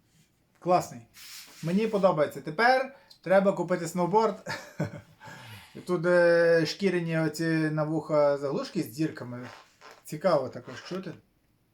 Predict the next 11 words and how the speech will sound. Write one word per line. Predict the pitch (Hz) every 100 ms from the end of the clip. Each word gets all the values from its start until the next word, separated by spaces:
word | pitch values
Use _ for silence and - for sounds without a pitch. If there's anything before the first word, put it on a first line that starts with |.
| _ _ _ - - -
Гарний, | 160 156 120 123
гарний | 143 117 110
шолом. | - 151 185 220 208 _ _ _ - - - - _ _ - _ _ _ _ - -
Елька. | 190 220 196 220 220 202 - _ _ _ _ -
Заб-, | 160 208 202 220
е, | 220 220 220 208
шолом | 233 302 294
він | 247
лишив | 226 220 240
на | 214 202 196 196 190 190 185 180 175
веранді. | 170 180 131 120 120